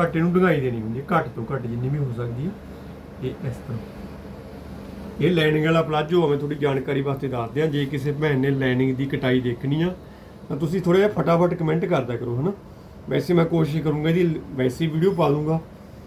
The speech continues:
ਠੀਕ ਹੈ, ਲਾਈਨਿੰਗ ਦੀ, ਤਾਂ ਕਿ ਤੁਹਾਨੂੰ ਸੌਖਾ ਹੋ ਜਾਏ ਕੱਟਣਾ, ਕਿਵੇਂ ਲਾਈਨਿੰਗ ਕੱਟਣੀ ਹੈ, ਹਨਾ? ਕਿਉਂਕਿ ਸੂਟ ਕਟਾਈ ਦੇ ਸਿਰ 'ਤੇ ਹੀ ਹੁੰਦਾ ਸਾਰਾ। ਜੇ ਆਪਣਾ ਕੱਟੇ ਹੀ ਨਾ ਸਹੀ ਹੋਊਗਾ,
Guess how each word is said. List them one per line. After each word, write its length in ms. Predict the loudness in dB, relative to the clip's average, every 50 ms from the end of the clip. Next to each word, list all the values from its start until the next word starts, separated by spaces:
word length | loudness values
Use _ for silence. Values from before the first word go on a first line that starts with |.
| -18 -18 -18 -18 -18 -18 -18 -20 -20 -18 -18 -18 -12 -10
ਠੀਕ 120 | -2 2 4
ਹੈ, 60 | 6
ਲਾਈਨਿੰਗ 300 | 6 6 4 4 2 0
ਦੀ, 100 | -2 -2
ਤਾਂ 180 | 0 0 0
ਕਿ 80 | 0 0
ਤੁਹਾਨੂੰ 240 | 0 -2 -2 -2 0
ਸੌਖਾ 300 | 0 0 0 0 -2 -2
ਹੋ 120 | -2 -2
ਜਾਏ 100 | -2 -4
ਕੱਟਣਾ, 320 | -4 -4 -6 -4 -4 -4 -2
ਕਿਵੇਂ 300 | 0 0 2 4 4 4
ਲਾਈਨਿੰਗ 280 | 4 4 4 2 0
ਕੱਟਣੀ 400 | 0 -2 -2 -2 -4 -6 -4 -4
ਹੈ, 60 | -4
ਹਨਾ? 160 | -4 -4 -4 -4 -8 -12 -18 -18 -18 -18 -20 -20 -20 -18 -18 -18 -18 -10 -6 -4
ਕਿਉਂਕਿ 180 | 2 4 4
ਸੂਟ 260 | 4 6 4 2 2
ਕਟਾਈ 340 | 2 0 2 4 4 4 6
ਦੇ 100 | 4 4
ਸਿਰ 160 | 2 2 0
'ਤੇ 140 | 0 0 0
ਹੀ 20 | 0
ਹੁੰਦਾ 200 | 0 0 -2 -4
ਸਾਰਾ। 260 | -2 -2 0 0 0
ਜੇ 140 | 0 0 0
ਆਪਣਾ 200 | 0 0 0 0
ਕੱਟੇ 280 | 0 -2 0 4 4
ਹੀ 60 | 6
ਨਾ 100 | 6 6
ਸਹੀ 180 | 4 4 4 4
ਹੋਊਗਾ, 360 | 4 4 4 4 2 2 0